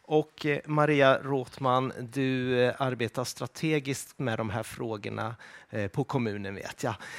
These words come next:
Så att ni ska få, eh, berätta för oss vilken resa ni har gjort, eh, om ni anser att ni nu har kommit i mål genom att ni har fått för-, första platsen här, eller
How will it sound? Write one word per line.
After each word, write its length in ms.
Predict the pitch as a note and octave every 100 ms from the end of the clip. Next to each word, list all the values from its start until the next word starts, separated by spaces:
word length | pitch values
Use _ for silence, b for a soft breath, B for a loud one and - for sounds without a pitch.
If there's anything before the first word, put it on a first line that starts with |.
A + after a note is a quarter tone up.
| B -
Så 120 | C#3+
att 100 | -
ni 100 | F3+
ska 140 | -
få, 320 | - F#3+ F#3 -
eh, 120 | E3+
berätta 420 | E3+ G#3 F#3 G#3
för 300 | F#3 F#3+ F3
oss 200 | F#3 F3+
vilken 340 | F#3+ E3 E3 D#3
resa 500 | F#3+ D3+ - - E3+
ni 260 | D3+ E3
har 80 | G#3+
gjort, 460 | G3 G#3 - _ -
eh, 300 | G#3 G3+ F#3+
om 120 | E3+
ni 100 | E3+
anser 500 | D#3 D#3 - - D3
att 160 | C#3+ E3
ni 120 | D#3
nu 120 | D3
har 120 | C#3
kommit 400 | - - D3 C3+
i 80 | D3+
mål 520 | C3+ A2+ C#3 B3 C4
genom 280 | C#4 C4+ C4
att 140 | B3
ni 80 | A#3+
har 480 | A3+ G#3+ G#3 G3+ G3
fått 280 | - G3+ -
för-, 180 | - F#3
första 400 | - F#3+ - -
platsen 440 | F3 E3 - E3
här, 260 | D#3 E3+ F3+
eller 340 | D#3+ D#3+